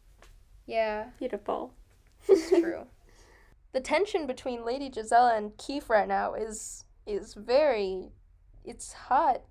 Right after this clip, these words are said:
Speaker 1: Not in a
Speaker 2: I
Speaker 1: weird
Speaker 2: mean
Speaker 1: way.
Speaker 2: <laughs>
Speaker 1: It's <laughs> I'm sorry, I'm very tired. It's the first day of winter break. <laughs>
Speaker 2: No, yeah, I feel you. Um,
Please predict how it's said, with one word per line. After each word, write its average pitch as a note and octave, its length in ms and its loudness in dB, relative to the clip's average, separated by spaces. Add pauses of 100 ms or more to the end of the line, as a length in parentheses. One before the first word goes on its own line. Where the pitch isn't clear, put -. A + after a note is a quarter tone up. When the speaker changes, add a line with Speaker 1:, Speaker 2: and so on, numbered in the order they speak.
(800)
Speaker 1:
Not C#4+ 280 4
in B3 160 0
a A3 200 2
Speaker 2:
I A#3 100 6
Speaker 1:
weird C4 120 0
Speaker 2:
mean - 80 -6
Speaker 1:
way. G#3 360 -2
Speaker 2:
<laughs> - 20 -10
Speaker 1:
It's F#4 1400 2
<laughs> G#5 800 -6
I'm E4 140 8
sorry, C4 360 12
I'm E4 180 10
very C#4+ 200 10
tired. A#3+ 460 4 (280)
It's D4 140 2
the G#4 80 6
first E4+ 240 8 (100)
day C#4 140 8
of C4+ 80 8
winter C4 260 4
break. C4 640 4
<laughs> - 40 -20 (960)
Speaker 2:
No, B4 140 10 (160)
yeah, G#4+ 160 8
I A#4 240 8 (100)
feel A4 480 6
you. F#4 300 0 (500)
Um, D#4+ 480 6